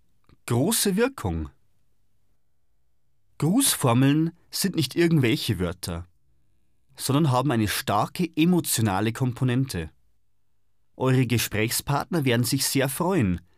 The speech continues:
wenn ihr sie auf die regionaltypische Art und Weise begrüßt. Das heißt, von den hunderten deutschen Vokabeln, die ihr beherrscht, können diese wenigen, aber emotional wichtigen Wörter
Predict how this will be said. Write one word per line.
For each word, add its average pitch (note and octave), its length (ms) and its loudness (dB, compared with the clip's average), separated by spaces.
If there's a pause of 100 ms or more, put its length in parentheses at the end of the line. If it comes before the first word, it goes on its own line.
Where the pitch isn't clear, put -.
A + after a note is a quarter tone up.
(260)
wenn A#2 140 2
ihr F3 80 2
sie E3+ 200 0
auf A2 160 -6
die A2+ 160 0
regionaltypische G#2+ 1040 -2
Art - 200 -6
und A2 140 2
Weise F#2 320 -2
begrüßt. C#3+ 640 -4 (920)
Das - 220 -4
heißt, A#2+ 480 -2 (320)
von - 280 -2
den A#2 220 2
hunderten G3+ 460 2
deutschen A2+ 400 0
Vokabeln, A2 800 -2 (100)
die D#3+ 60 0
ihr D#3 100 2
beherrscht, C#3+ 640 -4 (640)
können B2 260 2
diese C#3+ 360 -2
wenigen, C3+ 600 0 (240)
aber A2 300 -6
emotional D3+ 680 0
wichtigen A#2 440 -2
Wörter E3+ 500 -2